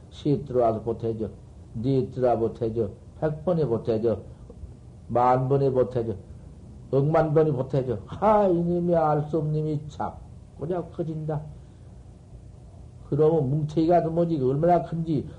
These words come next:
허공도가 다 보탤 수도 없고, 산하대지도 보탤 수가 없다. 하도 하나가, 응, 법계를 타버린다. 지,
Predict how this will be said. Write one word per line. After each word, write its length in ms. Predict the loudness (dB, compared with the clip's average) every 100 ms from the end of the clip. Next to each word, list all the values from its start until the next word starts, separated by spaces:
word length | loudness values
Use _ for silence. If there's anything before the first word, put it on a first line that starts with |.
| -12 0
허공도가 500 | 4 6 8 8 8
다 140 | 6
보탤 300 | 4 4 2
수도 320 | 2 2 2
없고, 320 | 2 0 -2 -8 -18 -20 -20 -20 -20 -20 -20 -18 -20 -20 -20 -20 -14
산하대지도 800 | -2 4 6 8 8 8 6 6
보탤 300 | 4 4 4
수가 320 | 6 8 8
없다. 360 | 8 6 2 -2 -14 -20 -20 -20 -20 -20 -20 -20
하도 500 | -20 -20 -12 -8 -6
하나가, 560 | -2 0 4 4 4 -4 -18 -20 -6 4
응, 320 | 4 4 -2 -12 -16 -10 -8 -8 -12 -18 -20 -20 -20 -20 -20 -20 -20 -20 -6
법계를 720 | -2 -2 -6 -4 2 2 0
타버린다. 640 | 2 2 2 -2 -14 -18 -20 -20 -20 -20 -20 -20 -20 -20 -18 -18 -18 -20 -20 -20 -20 -20 -20
지, 180 | -16